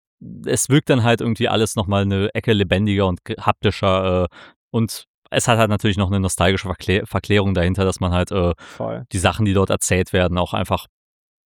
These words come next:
Speaker 1: alltäglicher auch noch verein-, vereinbaren, was halt heute vielleicht gerade für ein junges, jüngeres Publikum immer natürlich irgendwo auch befremdlich wirken könnte.
Speaker 2: Ja, absolut. Und es ist halt,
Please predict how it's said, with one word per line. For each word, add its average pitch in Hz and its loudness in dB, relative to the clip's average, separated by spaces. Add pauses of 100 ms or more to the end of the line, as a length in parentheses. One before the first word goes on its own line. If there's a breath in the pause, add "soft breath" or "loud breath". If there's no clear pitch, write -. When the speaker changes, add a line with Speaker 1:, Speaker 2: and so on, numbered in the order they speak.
(120)
Speaker 1:
alltäglicher 120 2
auch 85 -4
noch 92 -4
verein-, 90 -2
vereinbaren, 87 0
was 90 -2
halt 98 0
heute 101 0
vielleicht 98 -4 (360 loud breath)
gerade 110 2
für - -4
ein 107 0
junges, 110 2
jüngeres 113 4
Publikum 104 0
immer 101 4
natürlich 92 0
irgendwo 101 0
auch 85 -2
befremdlich 90 -2
wirken 90 -2
könnte. - -4
Speaker 2:
Ja, 170 2
absolut. 190 -2
Und 160 0
es 160 -2
ist 190 -4
halt, 180 2